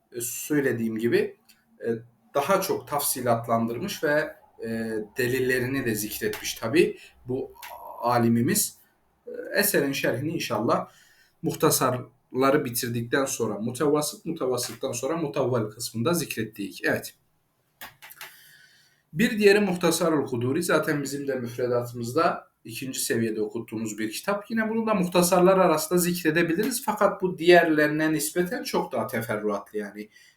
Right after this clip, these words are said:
Ee, bir önceki, e, sayfamızdaki üç kitaptan çok daha teferruatlıdır.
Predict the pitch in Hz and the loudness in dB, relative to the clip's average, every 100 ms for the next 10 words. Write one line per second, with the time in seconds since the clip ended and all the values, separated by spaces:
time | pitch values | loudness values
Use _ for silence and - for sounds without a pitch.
0 | - 123 113 110 - 151 170 160 147 135 | -8 -2 0 -2 0 2 2 0 0 -2
1 | 120 - 143 135 139 _ _ - 120 117 | -2 0 0 0 -2 _ _ -4 0 2
2 | 127 127 131 135 127 120 117 151 151 175 | 2 2 0 -2 -2 0 0 -2 -4 -4
3 | - 120 131 123 208 208 170 - - 120 | -4 -4 -4 -2 -2 0 0 0 2 4
4 | 190 - 156 - 131 123 117 117 117 156 | 4 2 -2 0 0 2 2 2 0 2
5 | 185 - | 0 -4